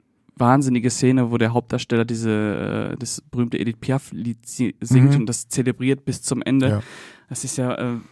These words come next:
Speaker 1: überlebensgroß. Der hat manchmal so überlebensgroße Szenen in so kleinen Filmen. Das ist so, irgendwie ist es immer noch was Besonderes, auch wenn, äh, das letzte Meisterwerk von Luc Besson vielleicht das fünfte Element war.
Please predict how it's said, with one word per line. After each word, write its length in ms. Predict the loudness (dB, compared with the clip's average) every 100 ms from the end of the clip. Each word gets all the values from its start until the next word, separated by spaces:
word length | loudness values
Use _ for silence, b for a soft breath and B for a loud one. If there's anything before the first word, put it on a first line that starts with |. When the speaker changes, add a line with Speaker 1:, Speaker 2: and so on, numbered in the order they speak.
| -10 -2
Speaker 1:
überlebensgroß. 840 | 4 6 8 6 4 -2 -2 0
Der 40 | 0
hat 60 |
manchmal 240 | 0 2 0
so 80 |
überlebensgroße 960 | 0 2 2 0 -2 -6 -6 -2 0 -2 -6 b b
Szenen 380 | 0 4 6 4
in 100 | 2
so 80 | 0
kleinen 380 | 2 4 4 2
Filmen. 460 | 0 0 -2 -8 -18
Das 160 | -18 -14
ist 160 | -8
so, 420 | -2 0 0 -2 -6 -14 -20 _ _ _
irgendwie 240 | 0 4
ist 100 | 4
es 120 | 2 0
immer 160 | 2
noch 100 | 4
was 120 | 4
Besonderes, 520 | 2 0 2 2 0 -2
auch 140 | -4
wenn, 300 | -2 -2 -2
äh, 260 | -2 -2 -4 B B B
das 140 | 0
letzte 280 | 0 0 2
Meisterwerk 540 | 4 6 6 6 6 4
von 100 | 0
Luc 160 | 2
Besson 460 | -2 0 4 4 2 _ _ b b b b b
vielleicht 280 | -2 0 0
das 80 | 0
fünfte 260 | -2 0 0
Element 340 | 2 0 0
war. 180 | -4